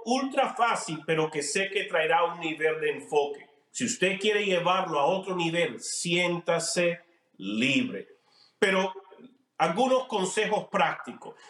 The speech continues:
Mira, todas estas notas va a encontrarlo en el chat, ya deben de estar puestos, y si no, también la encontrarán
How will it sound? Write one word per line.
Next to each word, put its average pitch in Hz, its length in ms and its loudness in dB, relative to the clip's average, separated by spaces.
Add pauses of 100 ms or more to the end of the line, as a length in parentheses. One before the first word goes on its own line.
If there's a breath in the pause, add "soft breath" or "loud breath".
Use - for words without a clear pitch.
Mira, 165 320 2
todas 208 320 2
estas 185 340 -4
notas 190 460 0
va 160 80 4
a 165 40 2
encontrarlo 160 580 0
en 156 100 0
el 131 160 0
chat, 175 380 2
ya 143 120 2
deben 143 260 2
de 139 80 0
estar 151 320 -2
puestos, 226 280 0
y 226 60 -2
si 170 200 -6
no, 156 180 0
también 214 360 0
la - 80 4
encontrarán 127 680 0